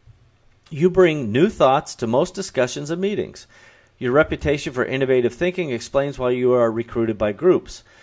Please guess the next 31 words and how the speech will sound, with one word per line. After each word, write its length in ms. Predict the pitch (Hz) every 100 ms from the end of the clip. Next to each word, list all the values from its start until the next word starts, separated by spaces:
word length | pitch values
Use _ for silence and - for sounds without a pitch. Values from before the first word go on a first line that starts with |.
| _ -
You 140 | 127
derive 560 | 117 117 127 147 160 147
satisfaction 600 | 143 131 - 143 139 -
from 160 | 120 107
mental 300 | 113 110 101
activity. 560 | 95 - 160 180 202 - - _ _
You 140 | 127
recognize 600 | 117 151 170 151 147 143 135
when 100 | 117
you 100 | 110
are 40 |
especially 480 | 101 - 127 - 107
creative. 560 | - 123 147 151 147 - _ _ -
Driven 220 | 160 185
by 100 | 170
your 120 | 151
talents, 500 | 131 147 143 151 143
you 160 | 131 -
ask 320 | 135 139 -
questions. 720 | - 143 160 - - - - - _ _ -
You 100 | 120
ponder 380 | 120 131 143 160
answers. 600 | 185 220 - - - - _ _ _ -
You 140 | 147
find 480 | 160 - 156 170 180
the 120 | 156
underlying 580 | - 147 185 180 139 143
causes 540 | 143 - 156 196 139 107
of 120 | 95
a 60 |
situation, 800 | 92 98 - 82 76 - 87 139